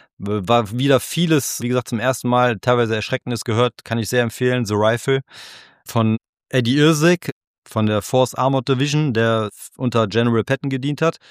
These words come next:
Auch sehr interessantes Buch. Wer es deutsch haben will, lieber Roschus Milch, der letzte Zeuge, das war der Telefonist und Leibwächter von Hitler, den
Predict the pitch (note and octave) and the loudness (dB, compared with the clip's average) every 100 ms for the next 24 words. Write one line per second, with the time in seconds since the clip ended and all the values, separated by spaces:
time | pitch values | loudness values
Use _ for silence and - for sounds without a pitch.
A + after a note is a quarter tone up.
0 | - - - A2 G2 G#2+ C3 B2 A#2 C3 | -20 -20 -2 0 2 2 2 2 -2 -2
1 | B2+ G2+ A2 C#3 - _ _ _ - _ | -2 -4 -4 -6 -8 _ _ _ -20 _
2 | _ _ G2 C3+ - C3 E3 - F#3 F#3 | _ _ 0 2 2 2 2 2 2 2
3 | E3 E3+ D#3+ D#3 D3 C#3+ C#3 A2 A2+ D3 | 0 0 -2 -2 2 2 2 2 0 0
4 | B2+ - C3 F3 - - A2+ B2+ - A2 | -2 2 2 2 -4 -4 -2 0 -2 -8
5 | - C3 D3+ F3+ D#3+ A2+ G#2 B2 A#2 A2+ | 0 0 0 -2 -4 -4 -4 0 0 2
6 | A2+ A2 G#2 - A2+ - A#2 C#3+ - A#2 | 2 0 -2 -2 -4 0 0 0 -2 -4
7 | G#2+ G2 A#2 C3+ B2 - A2+ - G#2+ A2 | -4 0 0 2 -2 -2 -4 -2 -4 -4
8 | - E3+ A#2 A#2 A2+ | -2 -2 -2 -2 -4